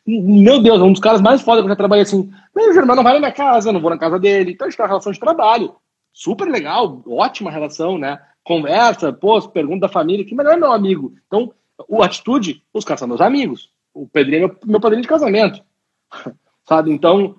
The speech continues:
é... mas saber, mas na hora do show, bicho, tem uma história agora no D V D, que a gente gravou em outubro do ano passado. Ah,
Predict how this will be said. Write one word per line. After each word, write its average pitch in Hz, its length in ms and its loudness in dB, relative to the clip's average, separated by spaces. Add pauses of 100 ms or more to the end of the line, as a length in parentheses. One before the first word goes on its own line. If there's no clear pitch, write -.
(120)
é... 160 600 -2 (120)
mas 202 220 0
saber, 220 560 0
mas 202 240 0
na 190 180 2
hora 208 240 4
do 240 120 -2
show, 190 320 2
bicho, 170 320 -4 (260)
tem 175 100 0
uma 233 140 0
história 196 320 0
agora 175 240 0
no 185 140 0
D 170 120 2
V 160 140 -2
D, 156 280 -2 (800)
que - 100 -14
a - 20 -16
gente - 80 -16
gravou 139 260 0
em - 20 2
outubro 156 640 2 (240)
do 143 100 0
ano 147 120 0
passado. 147 800 -2 (100)
Ah, 131 760 -4